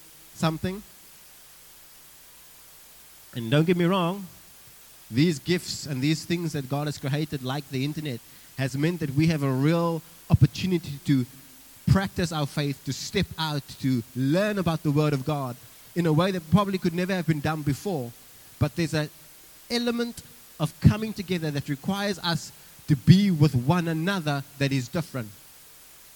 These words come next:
I say that because I love watching, um,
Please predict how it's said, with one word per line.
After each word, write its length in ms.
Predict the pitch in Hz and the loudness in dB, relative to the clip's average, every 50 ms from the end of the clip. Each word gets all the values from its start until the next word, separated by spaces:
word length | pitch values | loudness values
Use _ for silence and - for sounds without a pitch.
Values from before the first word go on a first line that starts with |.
| - - - - - - - - - - - - - | -20 -20 -20 -20 -20 -20 -20 -20 -20 -20 -20 -12 -6
I 80 | 151 151 | -4 -4
say 220 | 139 - 254 294 | -2 -2 -2 0
that 100 | 277 254 | 0 0
because 200 | 202 196 180 170 | 0 0 0 0
I 140 | 202 196 226 | -2 -2 -2
love 320 | 233 214 208 240 247 208 180 | -2 0 0 0 -2 -2 -2
watching, 380 | 185 185 - - 175 165 156 | -4 -4 -2 -2 -4 -2 -2
um, 320 | 147 135 127 123 120 113 | -4 -4 -4 -6 -8 -12